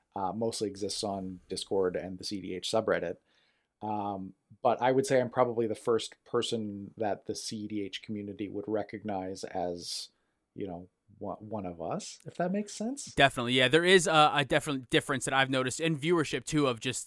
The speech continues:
Speaker 2: like, the, uh, the C E D H community a-, and separate from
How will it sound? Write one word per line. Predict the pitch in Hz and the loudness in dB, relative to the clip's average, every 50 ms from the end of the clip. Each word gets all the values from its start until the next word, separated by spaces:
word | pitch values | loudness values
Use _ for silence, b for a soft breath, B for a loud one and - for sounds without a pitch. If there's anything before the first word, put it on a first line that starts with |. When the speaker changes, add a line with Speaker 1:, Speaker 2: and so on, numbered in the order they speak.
| - _ - | -12 _ -4
Speaker 2:
like, | 143 123 117 - | -4 -2 -2 -2
the, | - 135 123 120 | -2 0 2 4
uh, | 117 117 113 110 | 4 4 4 2
the | 117 127 | 0 -2
C | - - 165 160 | -2 -2 0 0
E | 147 143 | 0 2
D | 139 139 135 | 2 2 2
H | 131 123 - - | 2 0 -2 -4
community | - 147 135 143 151 151 147 147 147 143 147 | -2 0 4 6 6 6 6 4 4 4 2
a-, | 131 120 135 135 131 - | 2 0 0 -2 -2 -2
and | - 135 131 123 120 | -2 0 0 0 0
separate | - - 185 156 - 156 139 | 0 2 2 2 2 0 -2
from | - - 147 135 131 127 120 113 | 2 4 4 4 4 2 -2 -4